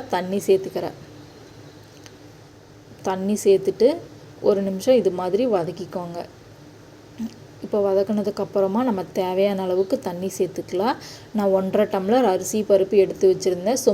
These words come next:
மூணு டம்ளர் தண்ணி சேர்த்துட்டு இது மாதிரி கொதிக்க வச்சுக்கோங்க. தண்ணி நல்லா கொதிச்சு வந்ததுக்கு அப்புறமா நம்ம அரிசியும் பருப்பும் சேர்க்கலாம். இப்போ தேவையான அளவு உப்பும் சேர்த்துட்டு நல்லா கிளறி விட்டுக்கோங்க.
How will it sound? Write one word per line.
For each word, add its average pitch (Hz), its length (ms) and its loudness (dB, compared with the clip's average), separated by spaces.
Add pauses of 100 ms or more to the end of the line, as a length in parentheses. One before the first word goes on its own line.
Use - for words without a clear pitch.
மூணு 196 220 0 (100)
டம்ளர் 196 340 0 (100)
தண்ணி 185 340 -4
சேர்த்துட்டு 190 440 0
இது 196 160 2
மாதிரி 185 200 0 (100)
கொதிக்க 185 380 2
வச்சுக்கோங்க. 175 500 -4 (480)
தண்ணி 196 320 0
நல்லா 202 220 4 (100)
கொதிச்சு 196 380 2
வந்ததுக்கு 190 420 0
அப்புறமா 180 340 -4 (100)
நம்ம 185 240 -2
அரிசியும் 196 440 -4
பருப்பும் 190 420 0 (120)
சேர்க்கலாம். 185 640 -4 (920)
இப்போ 196 140 -4 (140)
தேவையான 202 460 2
அளவு 196 200 4 (120)
உப்பும் 208 380 0
சேர்த்துட்டு 190 380 2 (100)
நல்லா 180 240 0 (140)
கிளறி 185 320 2
விட்டுக்கோங்க. 175 480 -8